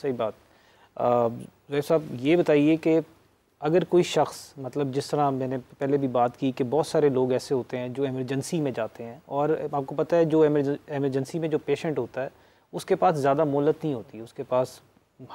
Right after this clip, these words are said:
hardly दस, पन्द्रह से बीस मिनट होते हैं। लेकिन जब वो किसी सरकारी हॉस्पिटल में या प्राइवेट में जाने का तो कोई गरीब आदमी सोच ही नहीं सकता। उसको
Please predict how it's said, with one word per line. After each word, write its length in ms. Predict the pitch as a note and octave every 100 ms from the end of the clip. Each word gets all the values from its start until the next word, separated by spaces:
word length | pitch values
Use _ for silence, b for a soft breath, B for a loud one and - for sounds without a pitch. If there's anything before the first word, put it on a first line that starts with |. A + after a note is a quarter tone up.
| -
hardly 360 | C#3 D3+ D3+ C#3+
दस, 300 | C#3 C3+ - -
पन्द्रह 360 | C3 C3 C3 C3 _
से 60 | C3
बीस 260 | B2 B2+ C3
मिनट 180 | B2+
होते 220 | A#2+ - B2
हैं। 60 |
लेकिन 280 | C3 C3 D3
जब 180 | C#3+ C3+
वो 100 | C#3
किसी 220 | C#3 D3+
सरकारी 500 | - B2+ C3 B2+ C#3
हॉस्पिटल 420 | C3 A#2+ A#2+ B2
में 180 | B2 B2+
या 220 | B2 A#2+ A#2 b b b _
प्राइवेट 320 | C3+ C#3+ D#3+
में 140 | D#3 D#3
जाने 260 | C#3 C#3
का 100 | C#3+
तो 140 | C#3 C#3
कोई 180 | C#3 B2+
गरीब 300 | B2 B2+ B2
आदमी 260 | A#2+ B2+
सोच 280 | C3 B2+ B2
ही 60 | D3
नहीं 80 |
सकता। 340 | C#3+ B2 - E3+ b b b b b -
उसको 320 | F3 F#3